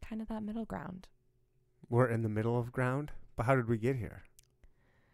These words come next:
Speaker 2: Carbon, right?
Speaker 1: Matter.
Speaker 2: Stars
Speaker 1: Can't be
Speaker 2: are carbon.
Speaker 1: created or destroyed.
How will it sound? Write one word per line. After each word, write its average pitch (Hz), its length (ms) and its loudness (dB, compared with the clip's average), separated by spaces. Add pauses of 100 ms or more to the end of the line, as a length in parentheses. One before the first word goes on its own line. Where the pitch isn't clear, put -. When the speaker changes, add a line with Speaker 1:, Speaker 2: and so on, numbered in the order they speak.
(360)
Speaker 2:
Carbon, 120 400 4
right? 90 240 -4
Speaker 1:
Matter. 185 600 6 (840)
Speaker 2:
Stars 123 240 6
Speaker 1:
Can't 135 120 8
be - 100 6
Speaker 2:
are 131 40 4
carbon. - 280 8
Speaker 1:
created 294 380 6
or 269 220 10
destroyed. 226 960 2